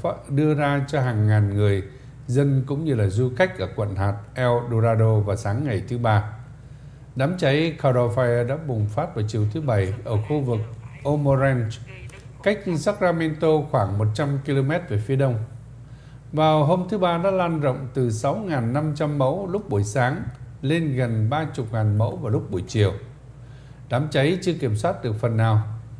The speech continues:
và khói từ đám cháy Dixie Fire ở gần đó đã cản trở công việc cứu hỏa từ trên không.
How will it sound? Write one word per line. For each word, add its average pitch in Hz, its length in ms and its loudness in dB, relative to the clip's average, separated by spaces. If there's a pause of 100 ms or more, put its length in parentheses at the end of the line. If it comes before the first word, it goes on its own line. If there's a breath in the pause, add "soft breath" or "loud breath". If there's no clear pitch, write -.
và 98 100 0
khói 120 380 2
từ 127 100 0
đám 123 220 0
cháy 139 260 0
Dixie 151 400 -4
Fire 127 300 2
ở 87 160 -2
gần 95 260 -2
đó 104 340 2 (300 loud breath)
đã 196 60 -4
cản 117 400 2
trở 110 280 2
công 165 180 -2
việc 123 140 0 (120)
cứu 165 160 0
hỏa 101 320 0 (100)
từ 110 160 -2
trên 127 200 0
không. 113 280 2